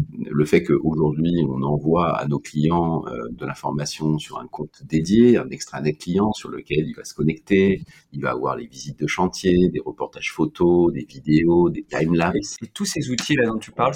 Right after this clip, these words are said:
Speaker 2: c'est développé en interne ? Est-ce que c'est des solutions que vous achetez déjà faites ? Comment ? Parce qu'il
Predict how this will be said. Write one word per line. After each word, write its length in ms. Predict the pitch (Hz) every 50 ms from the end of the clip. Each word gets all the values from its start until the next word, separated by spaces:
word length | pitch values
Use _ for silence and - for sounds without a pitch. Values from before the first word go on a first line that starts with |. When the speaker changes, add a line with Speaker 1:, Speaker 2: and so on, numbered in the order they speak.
| - -
Speaker 2:
c'est 280 | - - - 117 117 117 -
développé 680 | - 117 117 120 120 120 - 127 123 123 120 120 117 117 - 113 -
en 160 | - 113 104
interne ? 380 | 113 120 - - 151 160 165 156
Est-ce 100 | 143 -
que 100 | - -
c'est 100 | - 123
des 60 | 113
solutions 500 | - - - 120 117 113 - - 123 120
que 60 | 113 -
vous 160 | 110 101 110
achetez 260 | 107 - - - 107
déjà 240 | 104 110 107 113 117
faites ? 300 | 113 - 143 143 143 143
Comment ? 240 | - 139 139 143 143
Parce 240 | - _ _ -
qu'il 220 | - 131 127 117